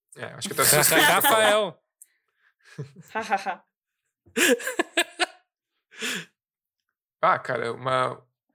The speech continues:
Speaker 1: eu, eu, eu, cara, foi su-, é surpreendente, né? Não tem... Tu começa o filme e tu, e tu, e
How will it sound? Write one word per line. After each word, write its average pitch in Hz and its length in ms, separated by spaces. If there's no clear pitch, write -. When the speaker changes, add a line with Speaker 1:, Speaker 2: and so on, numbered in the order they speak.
Speaker 1:
eu, 151 380
eu, 165 180
eu, 165 280
cara, 226 220
foi 190 480
su-, - 280
é 220 120
surpreendente, 143 760
né? 110 180
Não 127 160
tem... 196 220
Tu - 80
começa 156 380
o - 20
filme 190 340
e - 40
tu, 202 120
e 160 220
tu, 160 160
e 160 200